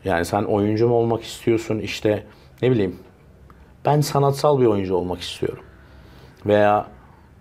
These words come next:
"Ben büyük gişeler yapan bir oyuncu olmak istiyorum. Ben aksiyon yapmak istiyorum." Bu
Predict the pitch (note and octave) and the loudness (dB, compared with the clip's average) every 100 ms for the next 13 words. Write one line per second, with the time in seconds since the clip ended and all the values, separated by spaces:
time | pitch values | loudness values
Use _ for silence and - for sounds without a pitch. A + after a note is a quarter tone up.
0 | - G2 G#2+ A#2 G#2+ C3 A#2 - G#2 F#2+ | -6 0 0 2 2 2 0 2 4 4
1 | F#2 D#2+ F#2+ F2+ F2 F2 F2+ F#2 E2 E2 | 2 2 0 0 0 0 0 0 0 -4
2 | - - - E2 D#2+ F#2 G#2+ G2+ - A#2 | -6 -8 -2 -2 0 0 0 -2 -2 -2
3 | A2+ G#2+ - F#2+ - G#2+ F#2 G2 | 0 0 -2 -6 -6 -6 -6 -6